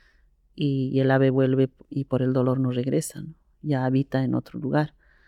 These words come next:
Entonces, esos equilibrios hay que comprender porque esas plumas también se vuelven bienes culturales,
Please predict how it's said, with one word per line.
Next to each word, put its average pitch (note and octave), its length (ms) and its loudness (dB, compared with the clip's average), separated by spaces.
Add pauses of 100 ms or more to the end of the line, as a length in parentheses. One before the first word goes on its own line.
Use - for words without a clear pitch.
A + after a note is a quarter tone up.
(260)
Entonces, D3+ 520 0
esos G#3 320 4
equilibrios D#3 680 4
hay D#3+ 140 2
que D3 160 -6
comprender C#3 560 0
porque C3+ 480 -4
esas D3+ 260 -4
plumas C#3+ 420 0
también C3+ 280 0
se C3+ 160 -6
vuelven C3+ 500 0
bienes C3 300 0
culturales, C#3+ 760 -4